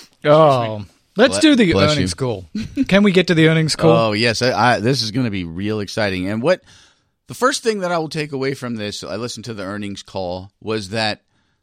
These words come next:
Speaker 2: fascinating amount of information that Elon breaks out, and that he is super, super persnickety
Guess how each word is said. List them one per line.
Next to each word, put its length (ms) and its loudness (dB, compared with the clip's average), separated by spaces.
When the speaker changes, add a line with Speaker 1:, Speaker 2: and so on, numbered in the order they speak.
Speaker 2:
fascinating 1000 -6
amount 340 -4
of 100 -8
information 680 -6
that 180 -8
Elon 440 -6
breaks 340 -10
out, 300 -4
and 180 -4
that 200 -2
he 340 -16
is 180 -10
super, 960 -10
super 580 -12
persnickety 920 -8